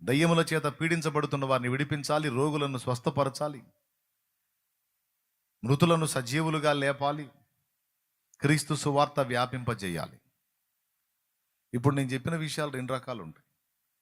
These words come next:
స్వస్థత అంటే శరీరానికి రోగం వస్తే స్వస్థత అవసరం, ఆత్మ సంబంధమైన రోగాన్ని కూడా మనం స్వస్థపరచగలగాలి.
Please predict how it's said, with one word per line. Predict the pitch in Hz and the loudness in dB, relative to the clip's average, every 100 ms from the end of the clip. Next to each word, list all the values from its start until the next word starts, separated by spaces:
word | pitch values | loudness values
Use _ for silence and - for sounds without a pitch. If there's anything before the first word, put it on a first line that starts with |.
| _ | _
స్వస్థత | - 131 - 147 | -8 -6 -4 0
అంటే | 151 139 139 | 0 0 -4
శరీరానికి | - 127 147 143 135 | -4 -2 0 0 0
రోగం | 131 131 131 | 0 0 -4
వస్తే | 123 120 | -6 -6
స్వస్థత | - 110 120 123 | -6 -8 -4 -2
అవసరం, | 117 139 151 - _ _ _ _ _ _ _ _ _ _ _ _ _ _ _ _ _ _ _ _ _ | -2 -4 -10 -14 _ _ _ _ _ _ _ _ _ _ _ _ _ _ _ _ _ _ _ _ _
ఆత్మ | 107 135 156 | 2 2 2
సంబంధమైన | 135 151 147 147 147 147 143 | 2 2 2 2 2 2 2
రోగాన్ని | 139 139 135 135 | 2 2 0 0
కూడా | 131 135 | 0 0
మనం | 131 120 | 0 -2
స్వస్థపరచగలగాలి. | - 101 - 104 90 - 78 67 65 - | -4 -4 -4 -4 -4 -6 -6 -8 -12 -18